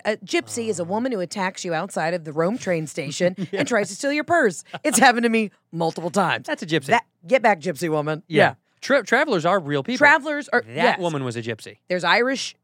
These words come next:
Speaker 1: travelers.
Speaker 2: Yes.
Speaker 1: That's a big thing in our culture.
Speaker 2: Yeah, big time.
Speaker 1: Yeah,
Speaker 2: But
Speaker 1: but
Speaker 2: that woman was a gypsy.
Speaker 1: that woman was a gypsy.
Speaker 2: If you're a thief, you're a gypsy.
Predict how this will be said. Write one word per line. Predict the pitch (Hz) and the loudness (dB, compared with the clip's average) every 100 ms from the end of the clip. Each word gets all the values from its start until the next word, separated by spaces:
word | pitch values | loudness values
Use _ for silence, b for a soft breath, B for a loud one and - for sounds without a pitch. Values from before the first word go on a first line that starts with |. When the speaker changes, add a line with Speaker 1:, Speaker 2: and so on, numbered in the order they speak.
| _ | _
Speaker 1:
travelers. | - 254 240 262 285 - - | 2 2 4 2 0 -4 -10
Speaker 2:
Yes. | 120 117 104 - | -6 -6 -6 -6
Speaker 1:
That's | 170 175 | -6 -4
a | |
big | 180 175 | -6 -4
thing | 196 | -4
in | 175 | -2
our | 170 | -2
culture. | 214 202 240 226 226 | 0 -2 0 -2 -2
Speaker 2:
Yeah, | 123 107 | -8 -8
big | 120 117 | -8 -8
time. | 117 101 98 | -8 -10 -6
Speaker 1:
Yeah, | 202 202 | 0 0
Speaker 2:
But | 143 147 | 0 -2
Speaker 1:
but | 190 | -2
Speaker 2:
that | 208 | -2
woman | 185 165 131 | -2 -4 -6
was | 110 | -4
a | |
gypsy. | |
Speaker 1:
that | - 208 | 0 2
woman | 214 208 190 | 0 -4 -6
was | 165 | -8
a | |
gypsy. | 151 135 - | -8 -10 -12
Speaker 2:
If | 208 | -8
you're | 285 | -4
a | 247 | -4
thief, | 285 254 185 | -4 -8 -6
you're | |
a | 123 | -6
gypsy. | 117 - | -8 -12